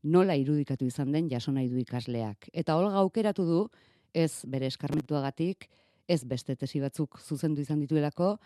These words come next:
ez maitasun kontutan aditua delako, aukeratu du adinagatik. Bakarneri berriz, arteari dagozkion zatietan laguntzeko eskaera egin dio, eta hala Laiak lotu ditu bi emakumeak. Beraz, osagaien artean dauzkagu alde batetik Olga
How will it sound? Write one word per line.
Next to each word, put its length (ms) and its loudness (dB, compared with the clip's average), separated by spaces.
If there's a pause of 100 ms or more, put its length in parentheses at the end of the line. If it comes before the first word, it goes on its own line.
(280)
ez 200 0
maitasun 520 -2
kontutan 440 -2
aditua 320 0
delako, 460 0 (400)
aukeratu 420 0
du 120 0
adinagatik. 880 -4 (500)
Bakarneri 540 2
berriz, 380 0 (140)
arteari 420 -2
dagozkion 540 0
zatietan 600 -2 (100)
laguntzeko 560 -2
eskaera 340 -2
egin 220 -2
dio, 280 0 (380)
eta 220 0
hala 260 0
Laiak 480 0
lotu 280 0
ditu 340 2 (320)
bi 260 2
emakumeak. 760 -4 (640)
Beraz, 380 2
osagaien 480 0
artean 300 -2
dauzkagu 400 -2
alde 160 0
batetik 340 -4
Olga 340 -2